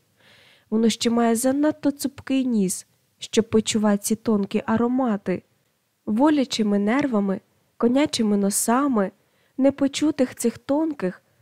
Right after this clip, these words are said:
делікатних пахощів. Ова,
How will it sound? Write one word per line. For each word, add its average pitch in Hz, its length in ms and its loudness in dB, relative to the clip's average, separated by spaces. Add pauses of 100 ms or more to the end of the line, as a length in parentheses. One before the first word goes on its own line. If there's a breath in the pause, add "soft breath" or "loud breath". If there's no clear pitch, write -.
(160)
делікатних 262 720 -2
пахощів. 208 800 -2 (880)
Ова, 262 680 2